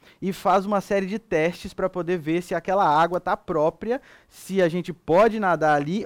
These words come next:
ou não. E essa análise laboratorial avalia, é, a indicação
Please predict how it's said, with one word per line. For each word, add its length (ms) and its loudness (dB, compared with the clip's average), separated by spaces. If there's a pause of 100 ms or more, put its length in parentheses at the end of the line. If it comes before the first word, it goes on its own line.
ou 280 4
não. 460 0 (380)
E 100 -2
essa 260 4
análise 480 0
laboratorial 1000 0 (280)
avalia, 840 2 (100)
é, 460 2
a 100 -2
indicação 920 -2